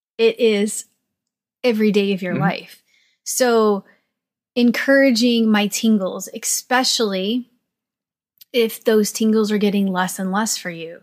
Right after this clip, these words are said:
Speaker 1: Now, there's many reasons and whys and everything happenings that go into those tingles
Speaker 2: Mm-hmm.
Speaker 1: getting less and less. But as we age, those tingles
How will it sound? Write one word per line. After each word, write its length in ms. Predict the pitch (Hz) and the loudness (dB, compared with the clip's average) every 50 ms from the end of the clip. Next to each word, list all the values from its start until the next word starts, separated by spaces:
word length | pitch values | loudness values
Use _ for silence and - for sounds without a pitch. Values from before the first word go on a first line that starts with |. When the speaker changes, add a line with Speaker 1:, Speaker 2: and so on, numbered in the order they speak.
| _ _ - | _ _ -6
Speaker 1:
Now, 220 | 208 190 190 190 | -2 -2 0 0
there's 260 | 185 190 190 185 175 202 | 0 -2 -2 -2 0 2
many 280 | 196 202 208 208 208 | 4 4 6 4 4
reasons 600 | 196 190 196 208 202 196 196 196 190 180 - - - | 4 2 2 2 2 0 0 -2 -2 -4 -6 -8 -12
and 400 | - 208 190 190 185 185 185 - | -12 -10 -8 -8 -8 -8 -8 -10
whys 600 | - 202 190 190 185 190 185 185 185 185 180 - | -10 -6 -2 0 0 2 2 0 0 -2 -4 -8
and 120 | - - 180 | -8 -8 -8
everything 500 | 180 175 185 185 - 190 185 190 190 180 | -8 -8 -8 -10 -10 -10 -10 -10 -10 -10
happenings 520 | - 185 180 - 190 185 185 180 180 175 | -8 -8 -8 -8 -8 -8 -8 -8 -8 -8
that 160 | - 190 185 | -10 -10 -6
go 220 | 180 185 185 185 185 | -4 -2 -2 0 2
into 520 | 196 240 254 240 208 - - 202 185 185 180 | 4 4 4 4 4 2 0 -2 -4 -4 -4
those 220 | 185 185 185 - | -6 -6 -8 -8
tingles 340 | - - 190 180 185 180 214 | -8 -8 -8 -6 -4 -6 -6
Speaker 2:
Mm-hmm. 60 | 196 | -6
Speaker 1:
getting 200 | 208 185 175 175 | -6 -8 -8 -10
less 220 | 175 170 170 - | -12 -14 -16 -16
and 100 | 180 175 | -16 -14
less. 320 | 170 170 175 170 - - - _ _ _ _ _ _ _ _ _ _ _ _ 202 - | -12 -12 -10 -10 -12 -16 -18 _ _ _ _ _ _ _ _ _ _ _ _ _ -6
But 200 | 208 196 - - - | -4 -4 -4 -4 -4
as 380 | 190 190 202 202 202 196 185 190 | 0 2 2 2 2 0 -4 -4
we 260 | 196 202 196 - - - | -4 -4 -4 -4 -4 -2
age, 460 | 214 214 214 208 202 190 180 196 185 | 0 2 2 2 0 -2 -2 -6 -6
those 240 | 190 190 190 185 - | -6 -6 -6 -6 -6
tingles 420 | - 214 202 190 190 185 185 - | -4 -2 -2 -2 -2 -4 -6 -8